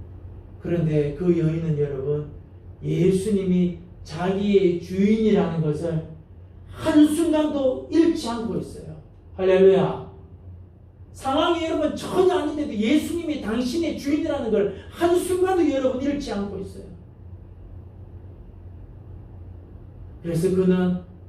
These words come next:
그녀는 주님으로부터 칭찬받고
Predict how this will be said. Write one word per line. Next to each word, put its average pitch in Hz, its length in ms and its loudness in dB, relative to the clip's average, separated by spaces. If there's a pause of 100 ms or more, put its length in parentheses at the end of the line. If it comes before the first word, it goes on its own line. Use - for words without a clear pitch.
그녀는 170 540 0 (360)
주님으로부터 190 560 2
칭찬받고 202 1040 -2